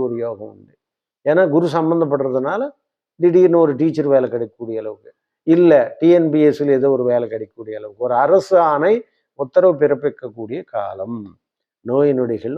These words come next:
மறையும். பாக்கியாதிபதி ரெண்டுக்கு வந்திருக்கிறாரு. குரு அருளால், திருவருளால் நம்ம வீட்டுக்கு செல்வங்கள் தேடி வரும். தொழில் ஸ்தானாதிபதி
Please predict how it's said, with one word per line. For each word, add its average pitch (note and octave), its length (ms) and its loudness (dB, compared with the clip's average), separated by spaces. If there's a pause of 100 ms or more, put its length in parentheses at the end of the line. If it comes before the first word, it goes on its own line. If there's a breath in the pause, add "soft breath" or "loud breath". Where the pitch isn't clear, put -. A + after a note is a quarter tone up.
(120)
மறையும். G2+ 520 -12 (520)
பாக்கியாதிபதி B2+ 880 0
ரெண்டுக்கு A#2+ 360 -6
வந்திருக்கிறாரு. G#2+ 840 -12 (680)
குரு D3 220 0 (100)
அருளால், C3 440 2 (140)
திருவருளால் B2+ 760 -2 (500)
நம்ம A#2 260 -8 (100)
வீட்டுக்கு D#3+ 420 -4
செல்வங்கள் B2+ 540 -6 (140)
தேடி A#2+ 340 -4
வரும். G#2 340 -14 (800)
தொழில் G#3 300 2
ஸ்தானாதிபதி D#3+ 680 0